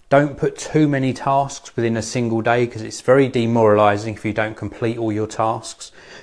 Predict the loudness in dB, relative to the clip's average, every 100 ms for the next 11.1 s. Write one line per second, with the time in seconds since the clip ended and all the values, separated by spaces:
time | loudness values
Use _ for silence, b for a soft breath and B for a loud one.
0 | B 0 2 0 -2 -2 2 2 2 0
1 | 0 2 2 2 -2 -2 0 2 2 0
2 | 0 -4 -2 -4 -2 -2 -4 -8 -10 -10
3 | -10 -6 -6 -6 -6 -4 -4 -4 -2 -2
4 | -2 0 0 2 0 0 -2 -14 -4 -2
5 | -2 -2 -2 -2 -6 B B B -4 0
6 | 0 0 -2 -4 -2 -2 -2 0 2 2
7 | 0 -6 -10 B B B B B B -4
8 | 0 0 -2 2 4 4 0 -2 -2 -2
9 | -4 -6 -6 -2 0 0 -2 -6 -6 -4
10 | -4 -4 -10 B B B -12 -10 -6 -6